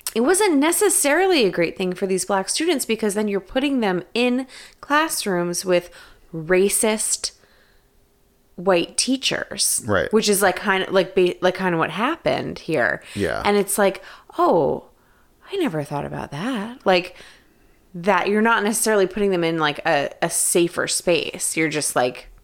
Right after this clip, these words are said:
Speaker 2: Right. <laughs>
Speaker 1: desegregating. Like, you know, it was
Speaker 2: Yeah.
Speaker 1: just, um, that's just, like, you know, one of the many things you don't think about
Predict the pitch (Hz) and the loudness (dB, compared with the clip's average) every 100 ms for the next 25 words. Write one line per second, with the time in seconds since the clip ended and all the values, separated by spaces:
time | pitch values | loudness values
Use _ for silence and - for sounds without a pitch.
0 | _ _ - - - - 110 90 - - | _ _ -20 -20 -20 -2 0 0 -2 -2
1 | - 262 262 190 170 147 - 202 196 240 | 2 4 4 2 2 2 2 2 4 4
2 | 208 190 131 208 110 202 196 - - - | 4 4 4 4 4 4 0 -6 -12 -16
3 | - - - - - - - - 170 151 | -20 -20 -20 -20 -20 -20 -14 -2 0 2
4 | 127 - 202 196 _ - - 190 185 180 | 0 -6 -14 -18 _ -20 -12 -4 2 2
5 | - - 156 180 156 143 156 156 156 147 | 2 -2 -2 0 0 0 0 0 -2 -4
6 | 151 151 143 147 143 135 - - - 175 | -4 -6 -6 -6 -6 -6 -8 -18 -8 -6
7 | 165 156 147 143 143 | -4 -2 -2 0 -2